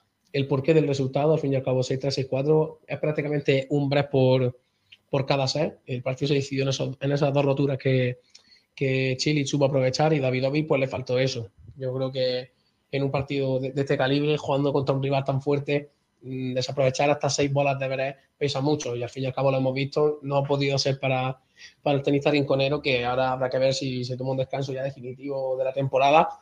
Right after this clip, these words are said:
o decide jugar algún torneo más en lo que queda. Eh, bueno, nada más, compañeros. Nos vemos.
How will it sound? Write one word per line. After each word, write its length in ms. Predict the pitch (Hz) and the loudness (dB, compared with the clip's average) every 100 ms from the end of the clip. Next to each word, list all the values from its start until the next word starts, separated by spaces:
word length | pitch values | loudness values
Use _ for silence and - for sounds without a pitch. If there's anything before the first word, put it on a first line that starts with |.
| _ _ _ - | _ _ _ 2
o 240 | 147 165 | 6 6
decide 640 | 156 151 139 135 127 127 | 4 2 2 2 4 2
jugar 320 | 123 135 127 131 | 0 0 0 0
algún 240 | 127 131 | 0 -2
torneo 280 | 127 123 113 | -2 -4 0
más 240 | 131 131 | 0 0
en 60 | 131 | -2
lo 80 | 117 | -6
que 100 | 120 | -4
queda. 260 | 139 120 - - 123 - _ - | -2 -2 -4 -10 -10 -14 _ -18
Eh, 400 | 131 127 123 127 - _ - - | -12 -6 -6 -6 -10 _ -20 -4
bueno, 220 | 139 127 | -2 2
nada 180 | 147 139 | 2 2
más, 180 | 131 | -2
compañeros. 480 | 139 131 139 143 127 - 147 | -4 0 2 4 6 8 8
Nos 200 | 165 139 | 4 2
vemos. 840 | 135 143 139 127 127 127 127 - | 4 4 4 2 0 0 -2 -4